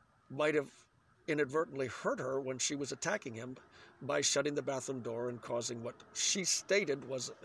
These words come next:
an injury so bad that she lost her hearing. Whether she lost her hearing or not is anyone's guess. It's a classic,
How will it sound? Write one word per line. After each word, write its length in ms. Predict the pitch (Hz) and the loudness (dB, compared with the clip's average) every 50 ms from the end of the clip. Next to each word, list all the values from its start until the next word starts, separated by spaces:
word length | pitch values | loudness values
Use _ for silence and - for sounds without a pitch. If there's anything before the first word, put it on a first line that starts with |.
| - - | -8 -6
an 100 | 147 135 | -4 -2
injury 300 | 147 147 139 131 139 139 | -2 -4 -2 -2 -2 0
so 180 | 123 - 147 131 | 0 2 2 2
bad 320 | 117 131 127 123 127 123 | 0 0 0 -2 -2 -4
that 120 | 117 127 - | -6 -8 -6
she 140 | - 131 117 | -6 -6 -6
lost 320 | 113 110 113 113 - - | -4 -4 -4 -6 -6 -8
her 180 | - 110 120 104 | -10 -10 -8 -8
hearing. 340 | 107 123 113 - - - - - - - - - - - - - - - - - - - - - - - - - - - - - - - - - - - - | -8 -8 -8 -10 -12 -16 -20 -20 -20 -20 -20 -20 -20 -20 -20 -20 -20 -20 -20 -20 -20 -20 -20 -20 -20 -20 -20 -20 -20 -20 -20 -20 -20 -20 -20 -20 -20 -8 0
Whether 240 | 123 143 160 165 160 | 2 4 4 6 4
she 120 | - 170 | 4 4
lost 280 | 156 156 151 151 143 - | 4 4 2 2 2 0
her 80 | 135 117 | -2 0
hearing 280 | 139 - 165 151 147 | 2 2 2 2 2
or 80 | 151 147 | 0 0
not 200 | 156 170 185 175 | 0 0 0 2
is 120 | 151 135 | 2 2
anyone's 360 | 156 160 165 156 156 156 139 | 2 2 2 0 0 -2 -2
guess. 320 | 127 160 165 139 - - - - - - - - - - - - - - | -2 -2 -2 -2 -4 -8 -10 -14 -20 -20 -20 -20 -20 -20 -20 -18 -14 -10
It's 160 | - - - | -8 -8 -8
a 40 | 110 | -8
classic, 520 | - - - 127 - 226 185 - - 113 | -8 -6 -2 0 0 2 0 0 -2 -4